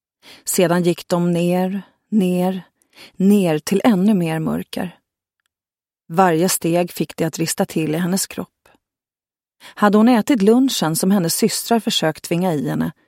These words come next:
skulle hon ha börjat kräkas ungefär nu. "Jag skämtar inte", skrek hon. "Nu räcker det. Hör ni det? Nick, bry dig inte om vad mina systrar har sagt.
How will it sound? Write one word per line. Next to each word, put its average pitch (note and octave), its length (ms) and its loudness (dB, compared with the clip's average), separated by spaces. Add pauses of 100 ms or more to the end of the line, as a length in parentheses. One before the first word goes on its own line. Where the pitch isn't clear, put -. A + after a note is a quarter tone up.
(120)
skulle - 240 0
hon E3+ 100 0
ha E3 60 -2
börjat E3 240 0
kräkas E3 720 -4
ungefär F3 420 -2
nu. E3+ 340 -6 (1400)
"Jag G#3 180 2
skämtar C#4+ 540 2
inte", F3+ 420 0 (480)
skrek D#3+ 360 -2
hon. F3+ 240 -6 (880)
"Nu B3 140 8
räcker G3 320 2
det. - 160 -6 (400)
Hör B3+ 180 6
ni B3 120 4
det? E3 220 0 (920)
Nick, - 500 2 (340)
bry G#3+ 260 4
dig A3+ 100 4
inte A3 160 2
om C4+ 220 6
vad B3 120 6
mina E3+ 220 2
systrar - 420 -2
har D#3+ 80 -4
sagt. - 480 -8